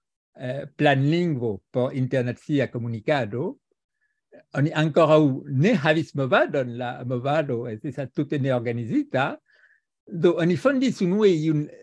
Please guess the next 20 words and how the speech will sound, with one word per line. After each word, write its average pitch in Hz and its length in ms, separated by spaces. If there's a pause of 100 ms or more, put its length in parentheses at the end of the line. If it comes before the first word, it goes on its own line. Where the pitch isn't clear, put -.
(120)
lingvan 196 640
komitaton 151 880 (880)
kun 165 160 (100)
cento 175 880
da 135 180
homoj 160 540
laŭ 160 220 (240)
la 127 160 (440)
principo, 190 720
ke 139 160
estas 127 300
homoj 160 380
kiu 156 260
modele 139 640 (560)
parolas 131 460
Esperanton. 113 720 (880)
Do 120 480
ne 135 220 (180)
estis 123 400
vere, 127 460